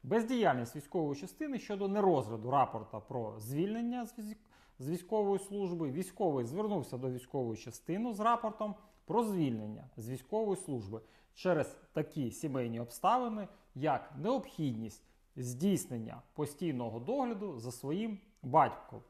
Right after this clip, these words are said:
який є особою з інвалідністю другої групи. Порядок дій для звільнення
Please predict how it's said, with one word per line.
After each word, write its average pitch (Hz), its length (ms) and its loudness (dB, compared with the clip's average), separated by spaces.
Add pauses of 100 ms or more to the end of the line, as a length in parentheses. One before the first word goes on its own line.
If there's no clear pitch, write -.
який 139 260 -4
є 208 180 0
особою 196 600 0
з - 120 -8
інвалідністю 196 760 0 (260)
другої 190 500 4
групи. 135 340 -2 (380)
Порядок 220 420 6
дій 196 260 2
для 170 180 2
звільнення 117 680 -2